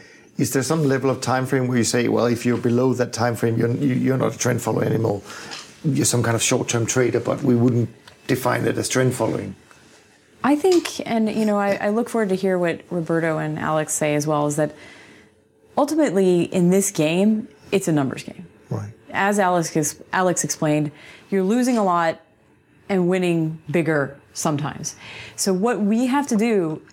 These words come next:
Speaker 2: is diversify. So to find as many atomic units of opportunities across markets to play the numbers game, to reduce the volatility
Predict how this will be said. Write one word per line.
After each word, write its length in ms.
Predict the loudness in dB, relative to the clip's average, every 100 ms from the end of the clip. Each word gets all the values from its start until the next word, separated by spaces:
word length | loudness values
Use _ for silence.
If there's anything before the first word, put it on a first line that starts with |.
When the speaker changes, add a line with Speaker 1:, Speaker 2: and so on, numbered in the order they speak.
| -10 -2
Speaker 2:
is 140 | 0
diversify. 580 | 2 0 0 -2 -8 -8 -14 -20 -20 -10
So 180 | 0 2
to 100 | 2
find 340 | 0 0 0 -2
as 260 | -2 0 2
many 380 | 2 2 2
atomic 540 | -2 -2 0 2 0 2
units 480 | 2 2 0 -4 -4
of 140 | -4 0
opportunities 880 | 0 0 -2 2 2 2 0 -2 -8 _ -20 -10
across 480 | -4 -2 2 0 2
markets 540 | 0 2 0 0 -4 -8 -18 -16 -4
to 100 | -2
play 240 | 0 2
the 100 | 4
numbers 360 | 4 4 2 0
game, 440 | -2 -2 -4 -6
to 120 | -2 2
reduce 380 | 2 2 2
the 60 | 2
volatility 800 | 2 0 0 2 2 2 0